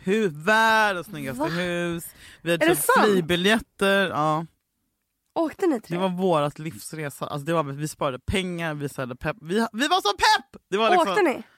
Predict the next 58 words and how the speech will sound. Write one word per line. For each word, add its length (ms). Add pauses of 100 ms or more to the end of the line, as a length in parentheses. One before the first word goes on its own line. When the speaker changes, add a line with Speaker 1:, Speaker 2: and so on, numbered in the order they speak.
(360)
Speaker 1:
Nej, 300
för 120
han 140
blev 160
sjuk. 400 (1080)
Han 140
fick 200
ju 60
sitt 180
hjärtproblem. 960 (920)
Speaker 2:
Och 80
allt 160
det 60
här 300
kan 120
man 280
höra 220
i 40
hans 160
podd. 300
Han 160
pratar 240
ju 60
om 60
att 60
bli 120
fri 320
från 320 (120)
Speaker 1:
Han 200
gör 120
det? 120 (680)
Speaker 2:
Ja. 220
Speaker 1:
Jag 100
har 60
ingen 180
aning. 320
Speaker 2:
Men 460 (220)
Speaker 1:
Men, 400
men, 440
Speaker 2:
ni 60 (100)
Speaker 1:
eh, 60
Speaker 2:
åkte 240
alltså 200
inte? 300
Speaker 1:
nej, 360
för 120
att 60
han 120
blev 100
ju 60
sjuk, 320
så 120
att 140
jag 100
menar, 460
men 220
det, 80
ja, 320